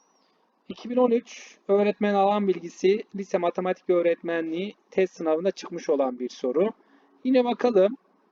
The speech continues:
L'Hopital'i uygulayacak olursak ki uygulayabiliriz. Sıfır bölü sıfır belirsizliği var. Yani bir eksi kosinüs x, iki x'in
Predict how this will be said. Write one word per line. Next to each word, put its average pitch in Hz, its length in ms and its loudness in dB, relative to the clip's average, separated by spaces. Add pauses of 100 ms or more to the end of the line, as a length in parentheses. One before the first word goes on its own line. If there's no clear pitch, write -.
(220)
L'Hopital'i 190 600 2 (160)
uygulayacak 180 500 0 (1080)
olursak 180 580 2 (460)
ki 185 100 0
uygulayabiliriz. 180 760 2
Sıfır - 460 -6
bölü 180 180 0
sıfır 180 340 -10
belirsizliği 131 720 -6
var. 170 280 4 (580)
Yani 202 460 0
bir 226 140 -4
eksi 202 280 0
kosinüs 196 480 -4
x, - 320 -18
iki - 240 -12
x'in 165 320 -8